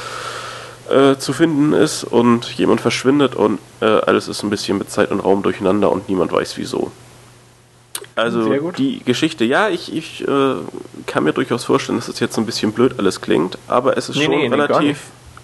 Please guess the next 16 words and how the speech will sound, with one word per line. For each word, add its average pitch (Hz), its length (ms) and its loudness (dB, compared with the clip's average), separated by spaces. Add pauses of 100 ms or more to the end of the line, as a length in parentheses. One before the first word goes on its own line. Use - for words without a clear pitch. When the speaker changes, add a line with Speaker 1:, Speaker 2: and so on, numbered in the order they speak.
Speaker 1:
spannend 131 360 0
Speaker 2:
Ich 139 60 4
find, 135 100 2
dass - 140 -4
es - 180 -8
Speaker 1:
gemacht. 120 420 2
Speaker 2:
super 120 160 -2
klingt. 165 200 -8 (560)
Speaker 1:
Ähm, 127 460 4 (160)
das, 120 280 0
das - 220 -2
große 139 320 2
Problem 120 420 2
der 110 100 2
Serie 120 440 4
ist, - 340 -4